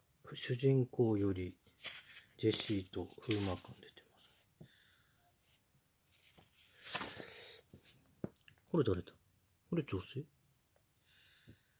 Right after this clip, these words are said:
これ藤ヶ谷君か。で、仮面ティーチャー、藤ヶ谷さん。大政さん。で、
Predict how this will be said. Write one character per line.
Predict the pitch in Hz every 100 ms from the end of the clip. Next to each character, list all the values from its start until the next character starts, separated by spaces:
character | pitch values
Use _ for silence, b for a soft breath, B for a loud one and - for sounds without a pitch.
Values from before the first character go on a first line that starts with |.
| b b _ _ _
こ |
れ | 151
藤 | - 110
ヶ | -
谷 | 92
君 | - - -
か。 | - - _ _ _ _ _ _ B B B B B B B B - - - _ _ - _ - _ _ - - - - - - B B B B B B _ _ _ _ _ _ _
で、 | 139
仮 | - 123
面 | 117 110
テ | - 107
ィ |
ー | 98 _
チ | -
ャ |
ー、 | - _ -
藤 | 117 -
ヶ |
谷 | 98 -
さ | - - -
ん。 | _ _ _ b b b b b b b _ - - -
大 | 131 117 110
政 | 104 98 - -
さ | - _ _ _ _ _ _ - - B B B B B B B _
ん。 |
で、 | 135